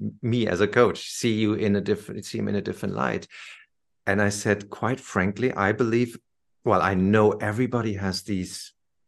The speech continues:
things in their, in their scripts, in their operating system. I think anyone who doesn't do coaching is weak."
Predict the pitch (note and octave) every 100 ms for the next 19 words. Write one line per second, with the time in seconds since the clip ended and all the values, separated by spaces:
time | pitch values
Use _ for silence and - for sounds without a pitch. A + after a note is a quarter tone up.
0 | - - F#2+ G#2+ B2 A#2+ - - _ -
1 | - A#2 G#2 G2+ F#2+ F#2+ F#2 - G#2 G2
2 | F#2 F2+ - A#2+ - G2 F2+ G2 - G#2+
3 | G#2+ G#2+ - A#2 - B2+ C3+ _ - -
4 | - - - _ _ _ _ _ _ _
5 | _ _ G2 G2+ B2+ - A#2 - G#2+ B2
6 | G#2 G2 G2+ F#2 G2+ B2 A#2 G#2 F#2 G2+
7 | F2+ - F2+ F2+ F2+ F#2 A2+ -